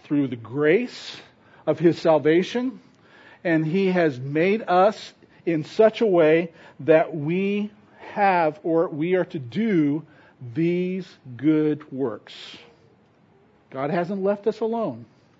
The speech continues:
God has given us His Spirit. And this Spirit, His Spirit enables us to do these things. I want to pause for just a moment because I noticed Dixie's with us this morning. Dixie's, welcome,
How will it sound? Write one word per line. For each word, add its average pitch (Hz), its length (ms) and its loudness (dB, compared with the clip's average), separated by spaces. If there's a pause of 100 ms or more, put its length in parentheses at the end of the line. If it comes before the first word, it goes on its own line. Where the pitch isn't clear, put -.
(640)
God 156 180 2
has 143 160 -6
given 156 300 -2
us 104 180 -6
His - 180 -6
Spirit. - 380 -6 (640)
And 147 180 -4
this 147 200 0
Spirit, - 420 2
His 202 260 0
Spirit 196 460 -2
enables 165 800 -2
us - 580 -14 (460)
to 165 100 -4
do 165 320 -2
these 135 240 -4
things. 120 420 -10 (380)
I 202 40 -2
want 170 140 -2
to - 60 -20
pause 139 380 -2
for 123 100 -12
just 120 300 -14
a - 20 -14
moment 120 340 -12
because 135 460 -6 (340)
I 180 140 -4
noticed 143 400 -4
Dixie's 135 480 -8
with 117 220 -10
us 110 180 -12
this - 240 -16
morning. 117 460 -12
Dixie's, 156 680 2
welcome, 170 800 -2